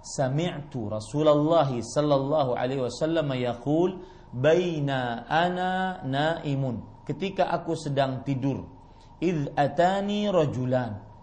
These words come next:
Maka datanglah dua malaikat dan mimpinya seorang nabi adalah wahyu. "Fa akhadha bi dhaba'iyya." Maka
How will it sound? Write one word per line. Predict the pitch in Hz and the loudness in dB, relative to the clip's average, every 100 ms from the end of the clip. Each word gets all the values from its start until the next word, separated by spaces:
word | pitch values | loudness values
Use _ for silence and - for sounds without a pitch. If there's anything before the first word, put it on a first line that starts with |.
| - | -12
Maka | - 131 147 | -6 0 2
datanglah | 135 127 160 160 147 | 2 2 2 2 0
dua | 131 131 120 | 0 0 0
malaikat | 117 107 104 95 101 120 | -2 -4 -6 -8 -10 -6
dan | 123 120 117 | -4 -2 -4
mimpinya | 127 120 107 160 147 | -4 -4 -2 -2 -2
seorang | 127 123 117 113 | -6 -6 -4 -4
nabi | 117 147 160 | -2 -2 -2
adalah | 190 147 175 208 208 | -2 0 2 4 2
wahyu. | - 135 120 - - - - - | 0 -2 -4 -8 -18 -20 -20 -4
"Fa | - - 208 | 0 4 4
akhadha | 214 185 165 156 190 196 196 - | 4 6 6 6 4 4 0 -6
bi | 135 143 151 139 | -2 2 2 2
dhaba'iyya." | 123 143 170 151 127 151 147 110 113 98 - - - - - - - - - 117 | 4 6 6 6 4 2 -4 -4 -4 -6 -10 -18 -20 -20 -20 -20 -20 -20 -12 -4
Maka | 131 131 151 160 170 - | -2 2 4 6 2 -4